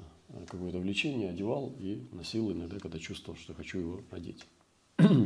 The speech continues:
И последний сезон, где-то года три, наверное, я его практически не снимал, он был на мне, на моей шее. И вчера мы, мне предложили посетить мастерскую Родена. Мастерская, представляете, это, это, это же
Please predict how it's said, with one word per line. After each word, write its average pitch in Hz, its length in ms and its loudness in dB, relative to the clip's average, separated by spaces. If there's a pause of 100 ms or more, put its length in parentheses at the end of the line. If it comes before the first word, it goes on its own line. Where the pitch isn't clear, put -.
И 90 60 4
последний 147 400 8
сезон, 117 320 4
где-то 98 180 4
года 104 260 4
три, 131 260 2
наверное, 85 400 2
я 92 80 6
его 92 120 2
практически 95 440 -4
не 92 100 0
снимал, 85 380 -4
он 85 80 -8
был 90 120 -2
на 85 100 0
мне, 82 260 -4 (520)
на 92 100 -6
моей 92 200 2
шее. 80 400 -4 (4000)
И 135 480 6 (540)
вчера 107 380 2
мы, 120 240 4
мне 104 400 4
предложили 101 400 2
посетить 120 640 -4
мастерскую 101 640 -2
Родена. 85 400 -2
Мастерская, 85 800 -4
представляете, - 480 -12
это, - 140 -14
это, 82 280 -8
это 82 280 -8
же 85 240 -8